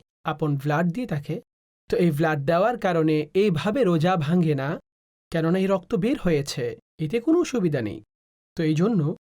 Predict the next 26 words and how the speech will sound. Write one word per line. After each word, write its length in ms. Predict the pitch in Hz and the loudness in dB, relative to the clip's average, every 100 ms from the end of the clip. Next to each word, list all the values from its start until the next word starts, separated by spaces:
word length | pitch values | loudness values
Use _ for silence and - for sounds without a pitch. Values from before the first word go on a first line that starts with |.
| _ 147 | _ -2
যদি 460 | 160 185 151 143 - _ _ _ _ _ _ - | 0 0 0 -4 -8 _ _ _ _ _ _ -6
জখম 460 | 135 190 196 311 262 | 0 0 0 0 2
হয়ে 220 | 208 170 | 4 2
গেল 260 | 151 151 147 | 2 2 0
কারো, 460 | 147 160 180 151 | 0 0 2 2
রক্ত 400 | 156 170 180 - | 2 0 -2 -2
বের 240 | 302 262 180 | 0 2 2
হয়ে 260 | 151 143 | 2 2
গেল, 320 | 139 143 165 - - | 2 2 2 0 0
এ 160 | 160 156 | -2 2
তো 180 | 170 | 2
রোজা 400 | 165 175 170 175 | 4 2 2 2
ভাঙবে 420 | 151 135 190 160 135 | 0 0 0 2 0
না। 320 | 113 92 - _ _ _ _ _ _ | -2 -8 -14 _ _ _ _ _ _
অনেক 260 | 185 214 196 | 0 2 2
লোক 220 | 180 175 | 0 0
কী 180 | - 240 | -4 -2
করে, 280 | 185 170 180 | 0 2 2
যখনই 520 | 160 165 - 240 208 | 2 -2 0 2 2
অ্যাক্সিডেন্ট 520 | 170 - 190 175 165 | 2 -2 -2 0 0
হয়ে 160 | 165 156 | 0 2
যাও 180 | 160 | 2
অথবা 300 | 160 156 185 | 0 0 2
অন্য 260 | 180 214 269 | 2 2 0
কিছু, 240 | - 175 | -2 -2
তাড়াতাড়ি 600 | 175 208 240 226 151 190 | 0 0 0 0 0 0